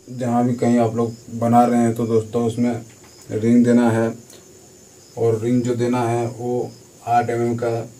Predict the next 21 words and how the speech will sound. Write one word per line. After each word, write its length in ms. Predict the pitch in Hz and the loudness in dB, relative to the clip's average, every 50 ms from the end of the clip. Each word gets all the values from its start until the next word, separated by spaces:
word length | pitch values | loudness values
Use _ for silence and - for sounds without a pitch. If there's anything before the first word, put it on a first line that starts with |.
| - - - - - - - - - - - - - - - - - 123 | -20 -20 -20 -20 -20 -20 -20 -20 -20 -20 -20 -20 -20 -20 -20 -20 -14 -8
जो 180 | 120 120 120 | -6 -6 -6
सरिया 1300 | 117 - - - - - - - - - - - - - - - - - - - - 117 110 117 120 123 110 | -6 -8 -10 -14 -16 -18 -20 -20 -20 -20 -20 -20 -20 -20 -20 -20 -20 -20 -16 -8 -4 -4 -2 0 0 -2 0
है 180 | 113 120 117 | 0 -2 -2
उसी 340 | 110 117 117 123 113 120 123 120 | -4 -6 -8 -8 -8 -6 -8 -6
को 160 | - 123 120 | -4 -4 -2
ring 220 | 113 117 117 117 113 | -2 0 0 0 0
देना 220 | 113 110 113 110 | 0 0 0 -2
है। 100 | 107 101 | -4 -4
ठीक 140 | - - 113 117 | -6 -8 -6 -4
है 80 | 120 117 | -4 -2
दोस्तों, 320 | 117 110 110 - 117 113 104 - - - - - - - - - - - - - | -2 -4 -4 -6 -8 -8 -8 -10 -14 -20 -20 -20 -20 -20 -20 -20 -20 -18 -10 -4
और 320 | 110 113 117 117 107 - - - - | -2 -2 0 -2 -2 -6 -8 -8 -4
आठ 180 | 120 120 117 | -4 -2 -2
एमएम 180 | 123 123 123 123 | -2 -4 -2 -2
का 100 | 120 120 | -4 -4
सरिया 320 | 113 117 117 113 117 123 120 | -4 -2 -2 0 0 0 0
जो 260 | 113 123 127 123 110 - - - - - - - - - - - - - - - - - - - - - - - | 0 -2 -2 -4 -4 -6 -12 -20 -20 -20 -20 -20 -20 -20 -20 -20 -20 -20 -20 -20 -20 -20 -20 -20 -20 -20 -16 -14
रिंग 300 | 113 104 113 127 131 123 110 | -10 -6 -2 0 0 0 0
है 200 | 104 107 110 117 131 - - - - - - - - - - - | 0 -2 -4 -4 -6 -10 -16 -20 -20 -20 -20 -20 -20 -20 -18 -10
वो 160 | 110 117 117 120 113 101 - - - | -6 -4 -2 -2 -2 -4 -8 -10 -8
आपको 380 | 117 117 120 - - - - | -6 -6 -6 -6 -8 -6 -4